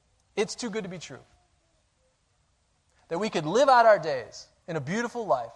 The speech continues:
step out of this world and into the next, into this heavenly realm that is supposed to be so perfect and so incredible.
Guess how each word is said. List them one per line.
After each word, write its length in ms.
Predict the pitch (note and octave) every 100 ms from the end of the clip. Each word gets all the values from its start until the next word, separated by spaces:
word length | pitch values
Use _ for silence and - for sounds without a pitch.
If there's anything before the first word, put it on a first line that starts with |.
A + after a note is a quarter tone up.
| - -
step 320 | - A#3 A#3+
out 160 | G3+
of 80 | F3+
this 240 | A#3+ B3 A#3
world 300 | A3 G#3 F3
and 100 | F#3
into 240 | A#3+ A3+ B3
the 100 | F#3
next, 320 | D3+ - -
into 240 | F#3+ E3+ E3+
this 240 | D#3+ - _ _ _ _
heavenly 540 | - - - C#4 C4 A#3
realm 280 | F#3+ E3+ - - _
that 100 | F3+
is 100 | F3
supposed 500 | - - A3 C4 -
to 60 | A#3+
be 160 | F#3+ F#3
so 320 | - A#3 A3+
perfect 520 | - C4 A3+ C#3 -
and 160 | E3 E3+
so 480 | - B3 A#3+ B3 A#3+ - _ _ -
incredible. 640 | F#3 - - - A#2+